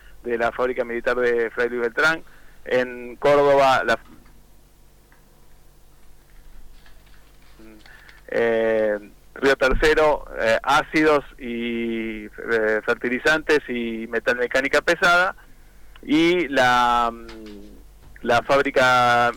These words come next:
bueno, Hachal con, con explosivos y servicio minero, que es importante destacar también, que tenemos una capacidad de, de prestar servicio minero y manejo de explosivos que hoy, eh, también nos destaca en el, en el ámbito minero.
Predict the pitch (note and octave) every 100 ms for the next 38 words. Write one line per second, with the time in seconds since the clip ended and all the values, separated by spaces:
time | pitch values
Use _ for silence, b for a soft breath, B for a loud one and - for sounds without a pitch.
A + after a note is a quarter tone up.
0 | A#2 C#3 C3 A#2 D3+ D3+ - C3+ B2+ -
1 | B2 A#2+ - B2 A#2+ C3 B2+ - E3 E3+
2 | F3+ - b b - B2+ C3 C3 D3 C#3+
3 | C3 D3 F3 E3 C#3+ C3 - C3 C3 B2+
4 | C3+ C3 B2 B2+ B2 C3 B2+ C3+ C#3 D3+
5 | b b b b A#2+ A#2 B2 C3 C3 B2
6 | A#2+ A#2+ - C3 C3 C3 B2 A#2+ A#2 A2+
7 | A#2 B2 A2+ C#3 B2 C3 C3 C3 C#3 D3
8 | C3 C3 C3+ C3+ B2+ B2 B2 C#3+ C#3+ B2+
9 | A#2 A#2+ C3 C3 - b b b - A#2
10 | A2+ A2+ A#2 A#2+ B2+ B2+ A2+ A#2 - D3
11 | C3+ - B2 A#2 A#2 A#2 A#2 A#2 A2+ -
12 | A#2 A#2 B2+ B2+ B2+ C3+ E3 E3 E3 F#3+